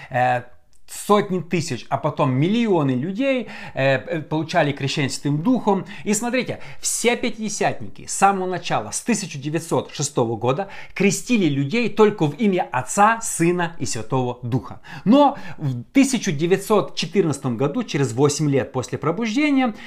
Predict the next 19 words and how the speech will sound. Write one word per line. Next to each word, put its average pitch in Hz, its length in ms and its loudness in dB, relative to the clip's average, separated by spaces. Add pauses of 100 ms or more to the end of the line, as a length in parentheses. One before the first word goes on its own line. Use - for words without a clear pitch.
(120)
была 151 360 4
одна 156 320 0
конференция 139 720 -4
в - 60 -10
Калифорнии, 127 680 -2
на 139 140 0
которой 247 360 -2
присутствовал 208 540 -4
пастор 151 420 2
из 110 120 -6
Канады 220 600 0
Роберт 170 560 0
Маклистер. 151 800 0 (560)
Он 247 220 4
впервые 196 800 2 (200)
на 143 160 2
сцене 247 560 2
выдвинул 151 460 0
теорию, 156 580 0